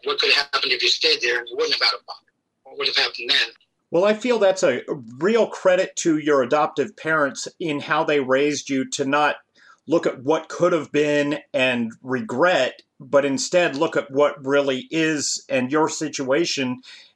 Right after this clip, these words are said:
Speaker 2: and make the most of it. I think that's fantastic. You have an, uh,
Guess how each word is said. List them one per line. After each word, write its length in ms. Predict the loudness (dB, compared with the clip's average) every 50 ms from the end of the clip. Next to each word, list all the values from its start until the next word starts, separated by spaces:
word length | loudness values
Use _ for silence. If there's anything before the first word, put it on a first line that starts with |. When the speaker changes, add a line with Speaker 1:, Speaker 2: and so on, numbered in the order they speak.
| _
Speaker 2:
and 160 | -2 0 2 2
make 220 | 2 2 2 2
the 80 | 0 2
most 320 | 2 2 2 2 0 -2
of 60 | -2
it. 40 | 0
I 80 | 0 0
think 220 | 0 -2 -4 -2
that's 220 | 0 0 0 0 -2
fantastic. 720 | -2 -2 -2 -2 -2 -2 0 0 0 0 -2 -4 -8 -6 -6
You 120 | -2 2
have 160 | 2 4 4
an, 260 | 2 0 -2 -6 -6 -2 0
uh, 220 | 2 2 2